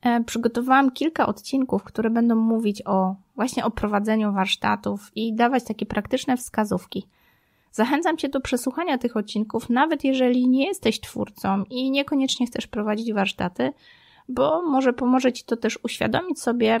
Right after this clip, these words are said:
mm, ile tej pracy za takim warsztatem stoi i trochę inaczej spojrzeć na takie kreatywne warsztaty, które pewno dla Ciebie są formą rozrywki, spędzenia przyjemnie czasu czy jakiegoś takiego kameralnego networkingu.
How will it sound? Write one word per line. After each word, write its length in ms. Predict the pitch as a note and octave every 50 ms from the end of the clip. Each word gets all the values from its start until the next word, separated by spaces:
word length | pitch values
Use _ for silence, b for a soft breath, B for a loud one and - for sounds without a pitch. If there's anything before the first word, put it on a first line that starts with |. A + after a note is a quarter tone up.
| A#3 _ -
mm, 320 | A#3 G#3+ G#3 G#3 G3+ G#3 G#3
ile 220 | - C4 C#4+ C#4 F#4
tej 160 | - D4 C4+
pracy 460 | - - B3+ A#3+ B3+ B3 - - A3+
za 120 | A#3 G#3
takim 300 | G#3+ - G#3+ G#3+ - G#3+
warsztatem 500 | A3+ G3+ G3+ - - G3+ - - G#3+ G3+
stoi 520 | G3+ - - - E4+ F4 C#4 G#3 G3+ G3+ - -
i 140 | B3 A#3+
trochę 280 | A#3 - C#4+ C#4 - D4
inaczej 360 | C4 C4+ C#4 C4+ - C4 A#3+
spojrzeć 580 | A#3 - - - - B3 A#3+ A3 G3 G3 - -
na 100 | G3 F#3+
takie 300 | - F#3 F3+ - F#3+ F#3
kreatywne 580 | - - G#3+ G#3+ G#3 - A3+ A3 A3+ G#3+ G3+
warsztaty, 460 | G3 G3 F#3+ - - - A#3 A#3+ - A3+
które 260 | - - G#3+ A#3 B3+
pewno 280 | B3 D#4+ D4+ D4+ D4+
dla 160 | C#4 B3+ A#3 A#3
Ciebie 360 | A#3 A3+ G#3+ A3+ G#3+ A3 A#3 B B B B B B B
są 160 | - D#4 D#4
formą 420 | - - D4 C4 A#3+ A3+ A3 G3+ G#3 -
rozrywki, 800 | - G3+ F#3 F3+ F#3+ C4 - - - - G#3+ G3 G3 G3+ G3 G#3
spędzenia 520 | - - - - G3+ G3 G#3 F#3+ F#3 F3+ F#3
przyjemnie 440 | - - G3+ G3 F#3+ F#3 F3+ F3
czasu 440 | E3+ - E3+ E3+ F3+ - - G3+ G3
czy 160 | F#3+ - -
jakiegoś 380 | F#3 F3+ F3+ - G3 F#3+ F#3 -
takiego 480 | - F3+ - - F#3+ G3+ G3+ F3+ F3+ F3+
kameralnego 680 | - G#3+ G3 G#3 G3 G3+ F#3+ G3 F#3+ F#3 F3+ F#3 F#3
networkingu. 680 | F3+ F3+ - - F3 F3 - - - - - - G3